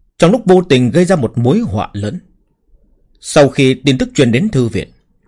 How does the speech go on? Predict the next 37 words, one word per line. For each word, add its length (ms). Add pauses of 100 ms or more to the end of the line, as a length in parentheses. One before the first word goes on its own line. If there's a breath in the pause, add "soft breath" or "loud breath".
(300)
không 340
chờ 320
chúng 160
ta 100
chủ 320
tính, 220 (680)
đối 260
phương 220
tự 100
nhiên 140
đã 120
phát 180
hiện 180
không 400
ổn. 180 (880)
Đó 220
là 120
một 180 (100)
con 300
đa-, 120 (320)
con 220
đại 240
yêu 220 (300)
thượng 180
ngũ 220
cảnh, 160 (640)
Sơn 400
Môn 220
Phù 300
Kê 180
Tông 240 (440)
bị 80
nó 180
phá 80
hủy 280
non 220
nửa. 180